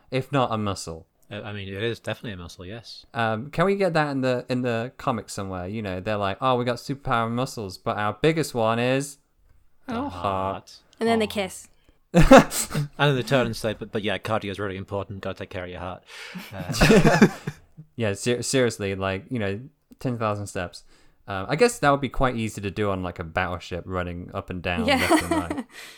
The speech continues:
Speaker 1: Um,
Speaker 2: Yeah. I mean, like, if, if they were gonna have powers, maybe, like,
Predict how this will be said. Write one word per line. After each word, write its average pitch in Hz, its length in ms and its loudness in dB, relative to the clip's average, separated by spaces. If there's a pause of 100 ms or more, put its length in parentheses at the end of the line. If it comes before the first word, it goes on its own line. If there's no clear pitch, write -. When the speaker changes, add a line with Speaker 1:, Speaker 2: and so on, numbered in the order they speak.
(680)
Speaker 1:
Um, 95 200 -6
Speaker 2:
Yeah. 95 80 -10 (840)
I 139 120 -4
mean, 135 160 -6
like, 127 280 -6
if, 156 200 -2
if 180 120 0
they 165 120 6
were 135 200 4
gonna 196 220 -2
have 185 300 -2
powers, 185 360 -2
maybe, 151 280 -2
like, 120 280 0